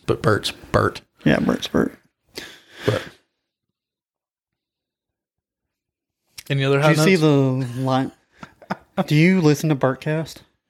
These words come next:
Speaker 2: Like
Speaker 1: I
Speaker 2: his personal podcast?
Speaker 1: I do not.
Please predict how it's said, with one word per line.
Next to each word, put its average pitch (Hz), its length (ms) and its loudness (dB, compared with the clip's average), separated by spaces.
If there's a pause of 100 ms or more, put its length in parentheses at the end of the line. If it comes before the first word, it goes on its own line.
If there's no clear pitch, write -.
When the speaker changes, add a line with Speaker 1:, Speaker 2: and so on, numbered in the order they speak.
(140)
Speaker 2:
Like - 160 -10
Speaker 1:
I 165 200 2
Speaker 2:
his 139 180 2
personal 147 360 -2
podcast? 151 500 -6
Speaker 1:
I 147 120 2
do 156 180 2
not. - 420 -4